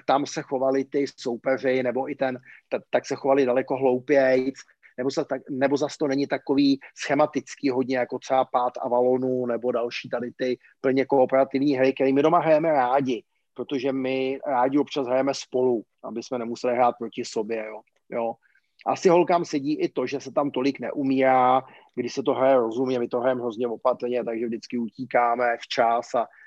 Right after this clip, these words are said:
takhle, jo. Takže, jo. A z-, za mě asi dobrý, možná už bych mohl vzít jako,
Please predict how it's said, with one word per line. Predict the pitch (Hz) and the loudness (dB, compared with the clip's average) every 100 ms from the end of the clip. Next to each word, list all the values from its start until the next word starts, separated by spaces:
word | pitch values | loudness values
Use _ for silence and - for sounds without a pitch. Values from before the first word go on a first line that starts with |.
| _ | _
takhle, | - 120 - 113 | -6 -4 -2 0
jo. | 107 107 113 | 0 -2 -4
Takže, | 117 113 143 127 _ _ _ _ _ _ _ _ _ | -6 0 0 0 _ _ _ _ _ _ _ _ _
jo. | 135 135 _ _ _ _ _ _ _ _ _ - _ | 0 0 _ _ _ _ _ _ _ _ _ -20 _
A | - | -8
z-, | 123 - 120 107 110 | -8 -8 -18 -18 -8
za | 127 | -2
mě | 131 147 | 0 2
asi | 147 - 151 | 0 2 0
dobrý, | 131 135 151 | 2 4 2
možná | 135 123 165 | 2 2 2
už | 151 | 4
bych | 143 180 | 2 2
mohl | 147 151 | 0 -4
vzít | 127 160 170 | -4 -8 -2
jako, | 151 175 170 | -2 2 2